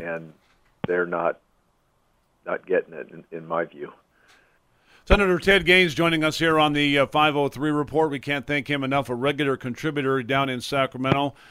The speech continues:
Speaker 2: uh, in the Senate. As we said, the, uh, stupid majority, we, Andrew kinda came up with that, uh, a couple of weeks, uh, ago, and we kinda like that. Uh, Senator Gaines, you know, of course, one of the propositions that passed, and we've talked about this with you before,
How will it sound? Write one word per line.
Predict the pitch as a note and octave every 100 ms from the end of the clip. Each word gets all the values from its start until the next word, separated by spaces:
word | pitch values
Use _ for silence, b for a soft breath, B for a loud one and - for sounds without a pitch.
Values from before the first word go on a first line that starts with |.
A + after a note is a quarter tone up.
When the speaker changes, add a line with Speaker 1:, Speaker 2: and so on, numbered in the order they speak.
| B B
Speaker 2:
uh, | B2+ C3+ B2
in | D#3+
the | D3
Senate. | C3+ D#3 D#3+ D#3
As | C3 A#2+
we | C3
said, | A#2 C#3 A#2+
the, | B2+ A#2+ A#2+
uh, | A2+
stupid | - C#3+ C3+ A2+
majority, | G#2 C#3 C#3+ C3
we, | B2+ A2+
Andrew | C3+ B2+
kinda | B2+ C3+ C3
came | D3 C#3 C3
up | B2+
with | A#2+
that, | A#2+ B2 _ b b b
uh, | A#2+ B2 A#2
a |
couple | D#3+ D#3 C3+
of | B2+
weeks, | D3 C3+ - _ b b b b
uh, | C3 C3 C3 C#3+
ago, | C3+ D#3 D#3
and | C#3
we |
kinda | C3+ D3+ C#3
like | C#3 E3+ D#3+
that. | D#3 D3
Uh, | D3+
Senator | C#3 G3+ F#3+ D#3
Gaines, | C#3+ F3+ F#3+ F#3
you | D#3
know, | D3+
of |
course, | D#3+ E3+ D3+
one | F3+
of | F3
the |
propositions | D#3+ E3 D#3+ C#3+ C3+ F3 D3 C#3
that | C3 A#2+
passed, | C3+ D3 D3 C3+ C#3
and | C3+ C3+
we've | C3+ B2+
talked | C#3+ C3+
about | C3 C3+ C3
this | C3+
with | C3 A#2+
you |
before, | A#2 A#2 D3 D3 C3+